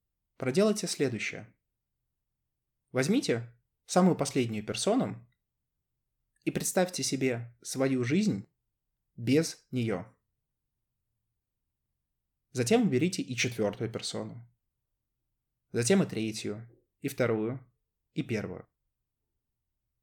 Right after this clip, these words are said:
То, что останется, а что-то обязательно останется.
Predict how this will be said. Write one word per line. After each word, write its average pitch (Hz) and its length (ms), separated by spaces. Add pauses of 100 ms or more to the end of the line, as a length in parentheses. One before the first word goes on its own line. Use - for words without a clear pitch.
(600)
То, 165 120
что - 240
останется, 180 840 (1200)
а 113 80
что-то 117 320
обязательно 117 520
останется. - 680